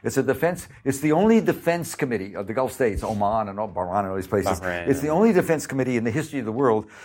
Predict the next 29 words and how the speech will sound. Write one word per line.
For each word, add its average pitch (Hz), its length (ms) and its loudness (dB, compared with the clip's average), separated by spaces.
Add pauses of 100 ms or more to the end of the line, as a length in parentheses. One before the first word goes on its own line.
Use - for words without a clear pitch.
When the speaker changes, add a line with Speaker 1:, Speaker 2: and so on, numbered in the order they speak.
(120)
Speaker 1:
designed 131 380 2
to 135 80 2
protect 135 400 -2
from 131 160 -4
within. 147 420 -2 (320)
<laughs> - 540 -2
Usually 139 360 4
they're 123 140 -4
defecting 120 460 0
from 104 120 -4
outsiders. 110 420 0 (180)
They're 139 100 4
Speaker 2:
Sure. 151 80 4
Speaker 1:
worried 156 140 4
about 131 240 4
the, 123 160 -2
the 131 160 4
insiders 113 500 2
who, 95 300 -6 (280)
uh, 123 200 2
the 123 100 -2
U 165 240 2
A 151 60 6
E, 147 220 4 (300)
uh, 110 200 -4
in 101 380 -8 (420)
Abu 117 180 -4
Dhabi 120 340 2
about 101 280 -4